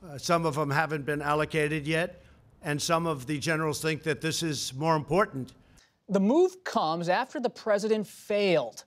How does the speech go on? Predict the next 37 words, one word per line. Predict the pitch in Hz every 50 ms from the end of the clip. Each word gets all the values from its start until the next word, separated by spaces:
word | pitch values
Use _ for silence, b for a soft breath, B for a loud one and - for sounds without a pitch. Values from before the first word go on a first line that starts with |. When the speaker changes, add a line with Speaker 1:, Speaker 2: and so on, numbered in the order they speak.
| _ -
Speaker 2:
to | - 160
get | 139 185 170 - -
the | 180
five | 156 - - 208 202 208 233 233 -
point | - 214 208 208 190
seven | - - - 190 185 170 180 190 175 147 120 -
billion | 160 160 160 156 156 156 151
he | 143 123 160 165
wanted. | 147 131 143 147 156 156 151 147 139 127 113 120
The | 147
deal | 147 139 123 - 196 208 214 226 240 247 247
instead | 214 185 165 - - - 254 226 180 170 180 180 b b b b b b
is | 165 143
one | 143 151 175 196 208 202
point | - 202 202 196 190 - -
three | - 175 185 180
seven | 175 160 - - 156 147 156 160 156
five | - - - 156 143 127 120 120 113
billion. | 107 127 120 117 107 98 90 - b b b b b b b -
Joining | 180 190 196 208 202
me | 190 185 170
tonight, | - 185 170 175 185 196 202 165 156
Julie | - - 220 254 277 285 247
Hirschfeld | 180 196 220 202 - - 214 208 214 185 151
Davis, | 156 185 180 170 139 127 - -
congressional | - 170 160 151 127 156 190 202 214 - - 214 202
correspondent | - - - 175 165 147 - - - 165 170 165 165 165 165 b b b b
for | _ 202
the | 180 196
New | 180 175 170
York | 170 170 170 160 -
Times, | - 165 160 143 135 123 110 - - b b b b b _
Garrett | - 226 247 285 294 240
Haake, | - - 190 180 147 117 - b b b b b
Washington | - 170 196 226 220 - 202 165 190 170
correspondent | 143 - 175 170 160 156 - - - 175 170 175 185 190 190 -
for | - 160 -